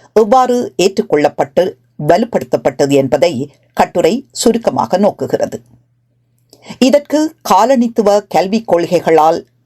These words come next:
பள்ளிகளிலும் பல்கலைக்கழக கல்லூரியிலும் அறிமுகப்படுத்தப்பட்ட வடமொழி கல்வியும் உதவிற்று. இந்து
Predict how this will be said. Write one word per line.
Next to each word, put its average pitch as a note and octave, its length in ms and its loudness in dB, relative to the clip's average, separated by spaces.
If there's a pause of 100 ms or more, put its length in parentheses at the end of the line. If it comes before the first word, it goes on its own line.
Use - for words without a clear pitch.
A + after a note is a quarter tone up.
பள்ளிகளிலும் F3 720 0 (240)
பல்கலைக்கழக F#3+ 760 0
கல்லூரியிலும் D#3 760 0 (280)
அறிமுகப்படுத்தப்பட்ட F3+ 1120 0 (300)
வடமொழி G3 580 0
கல்வியும் C#3+ 500 -2 (120)
உதவிற்று. - 500 -4 (1300)
இந்து C#4 380 2